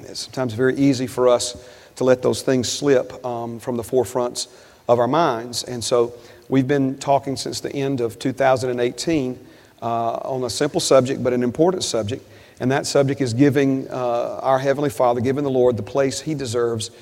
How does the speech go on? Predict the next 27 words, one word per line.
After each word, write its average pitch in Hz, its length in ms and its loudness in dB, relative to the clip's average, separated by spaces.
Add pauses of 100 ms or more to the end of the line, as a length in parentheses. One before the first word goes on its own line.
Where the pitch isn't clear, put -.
(280)
in 123 100 -2
our 113 140 4
lives, 110 400 2
or 113 80 -2
we 120 140 0
just 120 200 -4
simply 120 260 -6
say, 120 220 -2
giving 123 360 -4
Him 117 360 -6 (220)
place. 120 680 -2
Amen. 113 380 -6 (380)
And 117 120 -4
exactly 123 480 0
what 131 420 -4
that - 140 -2
means, 123 360 -2
what 123 120 -2
that 110 160 -4
looks - 280 -4
like, 120 460 -4
and, 117 380 -8
and 117 120 -8
most 143 200 -2
importantly, 127 440 2
how 123 220 0
to 107 180 -2